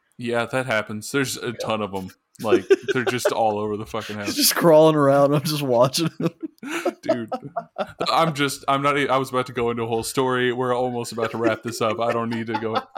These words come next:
Speaker 1: and it'd be disgusting. Okay,
Speaker 2: Yeah,
Speaker 1: you know what? I
Speaker 2: so
Speaker 1: will
Speaker 2: this
Speaker 1: go
Speaker 2: will
Speaker 1: into it.
Speaker 2: <laughs> Oh, shit. Okay,
Speaker 1: It's
Speaker 2: go
Speaker 1: really
Speaker 2: for it.
Speaker 1: quick. So,
Speaker 2: Go for it.
Speaker 1: uh, okay, so I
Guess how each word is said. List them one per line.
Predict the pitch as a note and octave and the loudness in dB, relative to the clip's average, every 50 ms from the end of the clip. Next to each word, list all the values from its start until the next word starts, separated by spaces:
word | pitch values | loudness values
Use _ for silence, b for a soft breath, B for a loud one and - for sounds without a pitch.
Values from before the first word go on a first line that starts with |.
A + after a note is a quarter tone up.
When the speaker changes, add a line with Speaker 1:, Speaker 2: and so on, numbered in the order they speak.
| - | -2
Speaker 1:
and | - C3 C3 | -2 0 0
it'd | B2+ A#2 A2+ - | -2 -4 -4 -6
be | - B2+ | -6 -6
disgusting. | A2+ A2+ G#2+ - - - B2+ A2+ A2 - - A2+ A2 G#2+ B B B B B | -4 -4 -6 -6 -4 -2 -2 -2 -2 -4 -8 -8 -10 -10 B B B B B
Okay, | E3+ F3 - D3+ C3 - | -2 0 2 0 0 0
Speaker 2:
Yeah, | - D3 C#3+ C3+ | 2 2 2 2
Speaker 1:
you | F3+ | 2
know | F3+ G3 | 2 2
what? | G3 - | 2 4
I | - | 4
Speaker 2:
so | - | 4
Speaker 1:
will | - G3+ | 4 4
Speaker 2:
this | F#3 - | 4 4
Speaker 1:
go | A2+ G#2 | 4 2
Speaker 2:
will | G3 | 0
Speaker 1:
into | F3+ - G2+ | 0 -4 -6
it. | - - _ - - _ | -8 -8 _ -20 -20 _
Speaker 2:
<laughs> | D#3 E3 - - - - | -20 -20 -14 -12 0 2
Oh, | - B2+ - | 2 4 4
shit. | G3+ - - - G#3 F#3+ E3 - | 4 4 6 6 6 6 6 6
Okay, | D3+ D3 - F#3+ E3+ | 0 2 4 6 6
Speaker 1:
It's | E3+ C#3+ B2 - | 6 6 4 0
Speaker 2:
go | - D#3+ | 2 2
Speaker 1:
really | G3 G3 E3 C#3+ | 4 4 4 2
Speaker 2:
for | C#3 | 2
it. | B2+ | 2
Speaker 1:
quick. | D3 C3 G#2+ - B B B B B | 2 0 -2 -4 B B B B B
So, | - - D#3+ D3+ C#3 B2+ A#2 | -4 0 2 2 2 2 0
Speaker 2:
Go | A#2 B2 A#2 | -2 -2 -4
for | - | -4
it. | - - _ _ _ - | -6 -6 _ _ _ 0
Speaker 1:
uh, | |
okay, | C#3 C3+ A#2 B2+ A2+ G#2+ G#2 - | 0 0 2 0 0 0 -2 -2
so | - - B2+ - - | -2 -2 -2 2 2
I | A#2+ C3 C#3 C#3+ D3 C#3+ C3+ | 2 2 4 2 2 0 -2